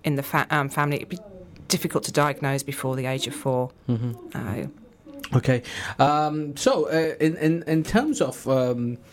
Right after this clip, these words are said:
Speaker 2: uh, when we talk about, uh, things like, um, wheeziness, especially when, uh, when the winter comes in play. Now, uh, commonly, uh, uh,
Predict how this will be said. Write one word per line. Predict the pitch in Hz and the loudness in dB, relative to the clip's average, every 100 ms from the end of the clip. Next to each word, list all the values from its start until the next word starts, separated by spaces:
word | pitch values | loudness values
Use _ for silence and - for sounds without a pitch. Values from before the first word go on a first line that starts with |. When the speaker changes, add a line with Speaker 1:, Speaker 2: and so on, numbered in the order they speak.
| - - - | -16 -6 0
Speaker 2:
uh, | 123 123 | 2 4
when | 120 131 151 | 2 2 2
we | 160 | 2
talk | - 156 151 | 2 2 2
about, | 135 127 127 117 - | 2 2 2 -2 -2
uh, | 123 120 120 117 117 110 - - - 110 | 2 2 0 0 -2 -2 -8 -14 -12 -6
things | 131 131 117 104 | -2 0 0 -2
like, | 110 123 117 - - - - - - | 0 0 -2 -8 -16 -18 -18 -16 -2
um, | 120 120 120 117 113 - - - - - _ _ _ _ _ - | 0 2 0 -2 -4 -8 -10 -10 -10 -14 _ _ _ _ _ -8
wheeziness, | 131 131 127 120 117 110 107 - - - | 0 0 0 -2 0 0 -2 -6 -8 -4
especially | 120 - - 135 - 127 | -4 0 0 0 0 0
when, | 123 123 123 | 0 -2 -4
uh, | - 117 117 | -2 0 0
when | 113 120 117 | 0 0 0
the | 113 113 113 | 0 0 0
winter | 123 127 | 0 -2
comes | 120 - 117 110 | -4 -2 -2 0
in | 110 | -4
play. | 101 - 95 - - - - - | 0 0 0 -8 -14 -14 -14 -2
Now, | 127 127 - | 2 2 0
uh, | - 113 | -4 -4
commonly, | - 151 160 151 147 147 139 139 - | 2 4 4 2 2 2 0 -2 0
uh, | |
uh, | 123 120 117 117 117 110 - 67 78 | 2 2 2 2 0 -2 -6 -4 -4